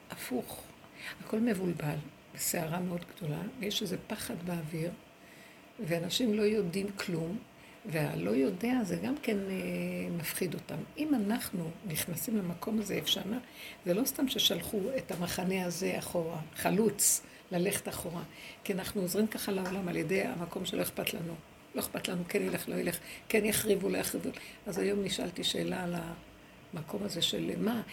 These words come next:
הם רוצים להביא חיסונים, והם יש-, יזריקו לנו שבבים, <laughs> זאת עם השבבים וזה. אז אמרתי לה, "שמי, אין לי, אין לי כוח לחשוב על שום דבר. באמת, באמת, הקליפה מחקה את השם וייתם כאלוקים."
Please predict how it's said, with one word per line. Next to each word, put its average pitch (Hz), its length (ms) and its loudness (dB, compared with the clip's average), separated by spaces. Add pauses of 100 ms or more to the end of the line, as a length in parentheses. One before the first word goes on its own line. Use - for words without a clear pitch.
(180)
הם 190 100 0
רוצים 165 300 -2
להביא 175 200 0
חיסונים, 226 680 2 (400)
והם 160 140 0
יש-, 165 220 0 (120)
יזריקו 190 420 0
לנו 175 220 0
שבבים, 175 540 2 (400)
<laughs> - 400 -6
זאת 220 200 -2
עם 202 100 2
השבבים 175 500 0
וזה. 175 260 -4 (960)
אז 240 120 0
אמרתי 269 380 4
לה, 220 140 2
"שמי, 233 240 4
אין 226 120 0
לי, 247 100 2 (100)
אין 214 100 2
לי 220 120 2
כוח - 200 -4
לחשוב 180 300 -2 (180)
על 156 100 -8
שום - 240 -4
דבר. 160 320 -4 (160)
באמת, 190 280 4 (100)
באמת, 180 280 0 (540)
הקליפה 208 360 0
מחקה 202 500 4
את 202 120 0
השם 180 280 4 (100)
וייתם 175 400 0
כאלוקים." 170 500 0